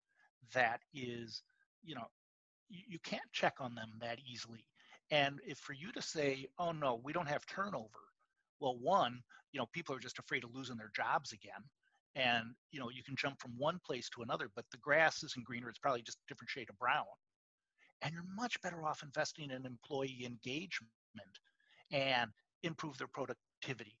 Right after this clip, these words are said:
improve how well they innovate. Are they a team? Is there trust among all of them?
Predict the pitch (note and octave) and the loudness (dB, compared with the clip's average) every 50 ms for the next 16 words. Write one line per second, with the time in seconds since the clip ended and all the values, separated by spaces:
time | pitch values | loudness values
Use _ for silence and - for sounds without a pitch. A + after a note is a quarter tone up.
0 | - - _ B2+ - - - D#3 D3 C#3 - - - C#3 C3+ C3+ C3 A#2+ B2+ B2 | -20 -16 _ -12 -10 -6 -6 -6 -6 -6 -6 -4 0 0 0 0 2 2 2 2
1 | B2+ - A#2+ A2+ A2+ A#2 A#2 - A2 G#2 A2 B2 C3 B2+ B2+ C3 B2 A#2+ _ - | 2 2 -2 -6 -4 -4 -4 -6 -6 -2 0 0 0 0 -2 -4 -4 -6 _ -8
2 | - - D3+ C#3+ C3+ B2 A2+ G#2 G2 - _ - - - - _ _ - D#3+ C#3 | -8 -6 -6 -4 -4 -4 -4 -4 -8 -14 _ -20 -20 -20 -20 _ _ -8 -6 -2
3 | B2 C#3+ C3+ - - - - C#3 A2+ A2 - - - - - _ _ _ _ _ | -2 -2 -2 -2 -4 0 2 2 2 2 0 -8 -10 -12 -16 _ _ _ _ _
4 | - A#2+ A#2+ A#2 G#2+ G#2 G#2+ G#2+ G#2+ G#2+ A2 _ _ A2+ - | -10 -6 -6 -6 -6 -6 -8 -14 -14 -16 -20 _ _ -14 -14